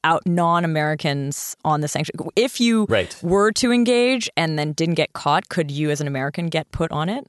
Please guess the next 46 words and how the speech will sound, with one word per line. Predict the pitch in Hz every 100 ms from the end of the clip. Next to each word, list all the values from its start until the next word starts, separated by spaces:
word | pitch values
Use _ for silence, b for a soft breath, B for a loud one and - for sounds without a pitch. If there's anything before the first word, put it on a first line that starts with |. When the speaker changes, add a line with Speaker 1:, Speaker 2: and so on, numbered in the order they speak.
| _ _ _
Speaker 2:
I | 123 156
don't | 202 -
know | 131 143 143
that | 139 127
there's | 120 110 104 - _ _ _ -
any | 147 156 127
American | 104 104 104 101 -
that's | 98 -
ever | 101 101
been | 95 95
put | 104
on | 101
the | 98
list. | 92 95 87 -
I | 107
know | 117 123
there | 127
was | 120 117 87
Speaker 1:
Okay. | -
Speaker 2:
some | 185 117
discussion | 113 - 117 113 120 107
of | 104
a, | 101 95 87 b b b b
of | - 110
someone | - 117 110 107 101 98 98 -
at | 101
one | 101 110 110
point, | 110 107 104 98 - _ _ _ _ -
and |
I | 98
have | 92
to | 101
be | 98
careful | 104 101 107
about | 107 -
this, | 113 -
but | 107 101
that | 107 95
was | 101 90
like, | 101 - - _
you | 107 110
know, | 95
became | 110 - 113
a | 107
foreign | - 110 101
terrorist. | 104 98 117 139 - -